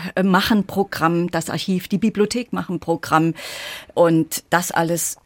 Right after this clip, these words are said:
muss in gewisser Weise in ein System kommen. Deswegen kam ich vor drei Jahren auf die Idee, Themenjahre zu kreieren, also pro Jahr,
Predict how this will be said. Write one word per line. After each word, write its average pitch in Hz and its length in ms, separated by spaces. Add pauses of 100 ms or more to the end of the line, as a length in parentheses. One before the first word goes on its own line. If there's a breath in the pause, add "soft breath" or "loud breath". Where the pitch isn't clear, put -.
(180)
muss 214 420
in 196 240
gewisser 190 560
Weise 165 640
in 190 380
ein 165 320
System 196 680
kommen. 220 460
Deswegen 180 800
kam 180 340
ich - 220
vor 190 280
drei - 260
Jahren 202 320
auf 175 240
die 185 280 (760 loud breath)
Idee, 262 680
Themenjahre 185 920
zu - 280
kreieren, 202 640
also 175 440
pro 220 300
Jahr, 185 480